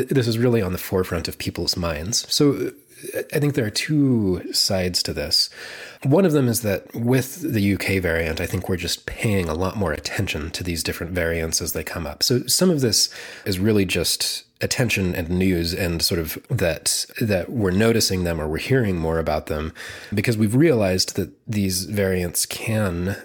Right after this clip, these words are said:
can be quite important, that there are certain mutations that the virus can pick up that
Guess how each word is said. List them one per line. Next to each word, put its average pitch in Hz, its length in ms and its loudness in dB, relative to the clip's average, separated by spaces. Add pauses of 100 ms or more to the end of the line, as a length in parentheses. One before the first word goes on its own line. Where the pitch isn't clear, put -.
(120)
can 143 160 2
be 85 420 -2
quite 90 240 -2
important, 85 520 -4 (120)
that 107 380 -2
there 92 180 2
are 92 60 2
certain 104 360 0
mutations 87 600 0
that - 80 -8
the 87 80 -6
virus 82 360 -2
can 87 140 -8
pick - 220 -6
up - 160 -4
that - 260 -4